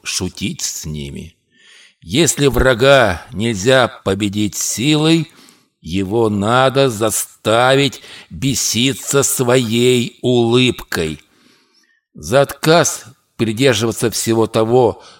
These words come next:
что они мне так настойчиво предлагали, я на несколько часов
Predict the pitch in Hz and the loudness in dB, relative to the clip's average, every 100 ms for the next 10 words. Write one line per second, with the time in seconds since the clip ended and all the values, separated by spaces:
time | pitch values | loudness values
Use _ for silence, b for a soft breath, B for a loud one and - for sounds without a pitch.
0 | B - - 117 113 120 123 123 131 110 | B -8 0 2 2 0 0 2 0 0
1 | 117 101 107 101 - 131 117 - 104 87 | -2 -2 -4 -4 -2 2 2 2 -2 -2
2 | 95 92 90 85 120 156 160 160 147 B | -6 -4 -4 0 4 4 4 2 -2 B
3 | B B B B B B - 117 113 110 | B B B B B B -4 -2 0 0
4 | 120 113 - - 98 - 92 - 123 151 | 0 0 -4 -6 -6 -4 -6 0 4 4
5 | - | 2